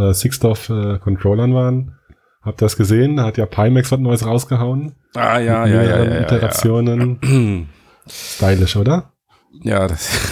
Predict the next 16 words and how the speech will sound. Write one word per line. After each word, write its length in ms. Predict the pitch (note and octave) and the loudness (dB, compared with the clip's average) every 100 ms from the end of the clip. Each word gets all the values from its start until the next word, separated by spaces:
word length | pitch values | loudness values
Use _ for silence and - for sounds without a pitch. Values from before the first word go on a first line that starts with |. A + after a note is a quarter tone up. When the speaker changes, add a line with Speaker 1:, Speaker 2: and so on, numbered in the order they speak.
| - | -2
Speaker 2:
<laughs> 1200 | F#3+ - - D#3 - - - _ - - - - - | 0 0 0 -2 -2 -8 -10 _ -16 -14 -12 -8 -2
wir 120 | A#2 | 0
wollen 180 | D3+ E3+ | 2 2
jetzt 160 | D3 | 0
keine 220 | - C#3 C#3+ | 0 0 0
Klischees 440 | C3 A#2 B2 A#2 | 0 2 2 0
bedienen, 360 | - F#2+ G2 F#2+ | -2 -2 -2 0
also 200 | G2+ G#2 | 0 2
machen 280 | F2+ F2 F2+ | 0 0 -2
wir 60 | |
es 100 | F2+ | -2
auch 40 | F#2+ | 0
Speaker 1:
Ja, 80 | F2+ | 0
das 100 | F2 | 0
Speaker 2:
nicht. 120 | F#2+ | -2
Speaker 1:
stimmt. 240 | F#2 - | -4 -6